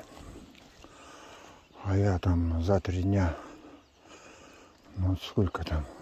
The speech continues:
ой, ну, тридцать шесть, ну, сорок километров вместе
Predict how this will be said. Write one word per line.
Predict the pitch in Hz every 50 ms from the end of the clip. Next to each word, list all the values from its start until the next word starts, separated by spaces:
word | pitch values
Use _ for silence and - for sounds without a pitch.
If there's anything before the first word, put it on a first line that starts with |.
| - - - - - - - _ - - - - - - - - - - - - - - - - - - - - - - - - - -
ой, | 107 92 82 71 62 - - - - - - - - - - - - - - - - - - - - - - - - - - - - - - - - - - - - - - - - - - - - - - - - -
ну, | 98 98 120 139 139 127 104 - - - - -
тридцать | - - 120 139 127 - - - 101 -
шесть, | - - 135 135 120 - - - - -
ну, | 107 131 -
сорок | - - - - 123 123 107 101 87
километров | - - 104 104 104 107 107 104 98 90 - - 78 - - - - - - - - - - - -
вместе | 87 85 85 - - - 87